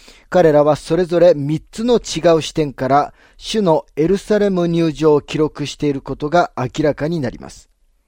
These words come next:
主は三日続けて祭司と王と預言者という三つの役割を持ってエルサレムに入場されたと私は信じています。そして主は毎日ベタニアに引き上げられました。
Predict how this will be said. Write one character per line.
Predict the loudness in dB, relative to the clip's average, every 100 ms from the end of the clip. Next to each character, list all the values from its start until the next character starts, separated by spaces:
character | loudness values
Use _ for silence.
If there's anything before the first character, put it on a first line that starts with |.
| _ _ _ _ _ _ _ -10
主 | -2
は | 2 2 0 _ _ _
三 | -8 -8
日 | -2 -2
続 | -2 -6 -4
け | -2 0
て | 0 -2 -6 _
祭 | -12 0 0 0
司 | -6 -14
と | -14 -14 -18 _ 2
王 | 2 2
と | -4 -14 -14 _ -6
預 | -2 0
言 | 2 0 0
者 | -4
と | -4 -4
い | -2
う | -2
三 | -4 -6 -8
つ | -12 -6
の | -2 2
役 | 2 2 0
割 | 0 2
を | 0
持 | -2
っ | -6
て | _ -8 -8 -12 _ _ -4
エ | -2
ル | 0
サ | -2 -2
レ | -2
ム | -2
に | -4 -4
入 | -4 -4
場 | -4 -6
さ | -4 -6
れ |
た | -6 -8
と | -4
私 | -4 -4 -6 -4
は | -6
信 | -4 -6 -8
じ | -10
て | -16
い | -16
ま | -20
す。 | -20 _ _ _ _ _ _ _ _ _
そ | -10
し | -8
て | -8
主 | -2
は | 2 2 2 -4 _ _ _
毎 | 0 0 0
日 | -6 -8 -10 -12 _ -6
ベ | 0 0
タ | 2
ニ | 2 0
ア | 0
に | -2
引 | -6
き | -4 -2
上 | 2
げ | 2
ら | 0
れ | -2
ま | -10
し | -16
た。 | -20 -20